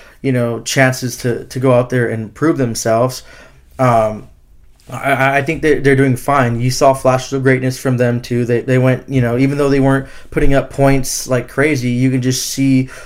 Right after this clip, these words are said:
the hustle, the speed, and that, that no, no quit mentality from a lot of the youth. And I like to see that. Uh, they have, you know, that, that hockey experience under their belt. They have that N H L experience under them already.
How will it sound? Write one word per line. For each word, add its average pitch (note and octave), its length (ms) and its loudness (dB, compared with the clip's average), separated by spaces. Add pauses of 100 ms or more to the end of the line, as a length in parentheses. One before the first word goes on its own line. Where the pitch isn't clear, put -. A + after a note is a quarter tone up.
(260)
the C#3 260 0
hustle, D#3 460 0
the A#2+ 120 -6
speed, C#3 640 0
and B2 680 -2
that, B2+ 300 2
that B2+ 180 -2
no, C3 480 2
no B2+ 380 0
quit C3+ 320 -2
mentality B2 580 0
from A#2+ 180 -6
a A#2 60 -2
lot A#2+ 220 2
of A2+ 40 -4
the A#2 100 -4
youth. B2+ 260 0
And A2+ 100 -4
I A2 40 0
like A#2+ 180 0
to A#2 60 -14
see C3+ 240 -6
that. B2 320 0 (380)
Uh, D3+ 100 0
they C3 140 0
have, C3+ 440 0
you C3 120 2
know, A#2+ 360 -2 (200)
that, B2 200 2
that C3 200 4
hockey C#3 320 0
experience B2+ 500 0
under C3 220 0
their B2 100 -2
belt. A#2 300 2
They A2+ 100 -8
have A#2+ 300 0
that A#2+ 180 0
N C3 60 0
H B2 200 -2
L C3 140 2
experience A#2+ 500 -4
under D3 200 -2
them C3 180 0
already. A#2+ 400 -2